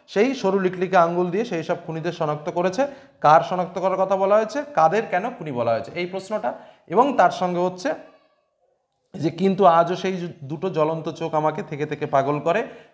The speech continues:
কোন প্রসঙ্গে এই কথা বলা হয়েছে, এবং ঘটনা প্রসঙ্গে লেখকের প্রতিক্রিয়া ব্যাখ্যা করো, এই প্রশ্নটা। তো overall এই যে ছটা প্রশ্ন আমি বললাম, একটা, দুটো, তিনটে, চারটে, পাঁচটা, ছটা, এই ছটা প্রশ্ন খুব ভালো করে প্র্যাকটিস করো, এই বলবো।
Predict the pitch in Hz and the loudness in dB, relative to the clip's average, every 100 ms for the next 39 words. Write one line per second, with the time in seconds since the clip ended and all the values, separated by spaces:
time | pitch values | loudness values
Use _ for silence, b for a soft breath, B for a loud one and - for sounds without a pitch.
0 | - 180 196 208 - 190 185 175 160 160 | -4 -2 0 -2 -2 -2 0 0 2 2
1 | 147 151 180 269 285 B B 143 185 143 | 4 4 2 -2 -8 B B -4 -2 -2
2 | 131 156 160 165 196 220 139 143 - 247 | -4 -2 -4 -4 -6 -4 -4 -4 -6 -6
3 | 127 120 120 110 107 113 107 113 156 143 | -8 -8 -6 -6 -6 -8 -8 -8 -6 -6
4 | 113 113 107 113 - b b b b 240 | -8 -10 -12 -14 -18 b b b b -2
5 | 247 233 226 247 254 247 196 233 247 262 | 4 4 4 2 -2 -4 -4 0 0 -2
6 | 254 185 185 202 156 151 160 170 147 147 | -4 -2 -2 -2 -6 -8 -8 -8 -6 -4
7 | 165 - - 147 - 156 147 165 156 147 | -2 -4 -6 -8 -6 -6 -6 -8 -8 -8
8 | 147 147 139 170 131 123 131 - 135 107 | -8 -8 -8 -8 -8 -8 -10 -10 -8 -10
9 | B B B 170 233 240 139 156 151 147 | B B B -4 -2 -4 -4 -4 -6 -8
10 | 202 226 139 117 110 107 107 104 - - | -10 -10 -8 -6 -6 -8 -12 -14 -18 -20
11 | - _ _ _ _ _ - 156 110 104 | -20 _ _ _ _ _ -8 -6 -4 -6